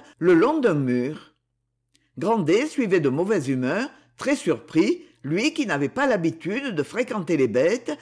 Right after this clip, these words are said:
et qui, toujours, passait les heures sur une litière où Frosine lui servait de l'avoine. Pourtant, il fallut obéir. Frosine le poussait avec ses petites mains qui avaient peur de lui faire du mal. Il ne comprenait pas du tout.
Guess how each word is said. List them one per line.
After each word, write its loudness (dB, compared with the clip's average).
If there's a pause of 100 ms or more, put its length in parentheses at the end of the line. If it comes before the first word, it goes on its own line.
(160)
et 0
qui, -2
toujours, -2 (220)
passait -2
les 0
heures -2
sur -4
une 0
litière 0 (320)
où -2
Frosine -2
lui 0
servait -2
de -2
l'avoine. -2 (880)
Pourtant, -2
il -4
fallut -2
obéir. 2 (720)
Frosine -2
le 4
poussait -4
avec 0
ses -4
petites -6
mains -2 (260)
qui -2
avaient 2
peur 0
de -2
lui 0
faire -2
du -2
mal. -2 (760)
Il -2
ne 2
comprenait 0
pas 0
du -2
tout. -8